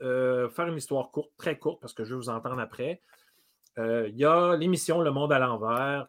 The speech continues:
qui a invité des panélistes. Bon, entre autres, il y avait Grégory Charles, il y avait Biz. Euh, bon, Biz, ça peut passer peut-être un peu parce que son père était prof longtemps, ceux qui connaissent, euh, monsieur Fré-, monsieur Fréchette.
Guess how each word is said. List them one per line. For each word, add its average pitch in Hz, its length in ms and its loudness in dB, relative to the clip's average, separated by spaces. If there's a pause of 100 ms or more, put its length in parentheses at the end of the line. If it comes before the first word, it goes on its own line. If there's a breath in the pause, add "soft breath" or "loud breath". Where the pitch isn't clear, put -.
qui 156 520 -8
a 139 400 8
invité 143 600 2
des 135 160 -4
panélistes. 151 720 4 (720)
Bon, 127 260 -2
entre 143 300 -2
autres, 151 180 0
il 131 40 0
y - 20 0
avait 117 200 -2
Grégory 120 420 -2
Charles, 135 420 0
il - 20 0
y - 20 0
avait 110 160 -2
Biz. 123 720 2 (220)
Euh, 110 320 -6
bon, 120 240 -6 (120)
Biz, 180 380 4
ça 143 140 2
peut 180 120 4
passer 156 400 4
peut-être 220 380 0
un 156 160 4
peu 170 180 2
parce 151 160 -4
que 127 100 -8
son 123 180 -4
père 143 260 2
était 117 200 -4
prof 131 380 -4
longtemps, 147 580 -2
ceux - 160 -12
qui - 120 -20
connaissent, 127 480 -6
euh, 117 80 -6 (500 soft breath)
monsieur 120 140 -4
Fré-, 113 280 -4
monsieur 131 440 -2
Fréchette. 196 600 -4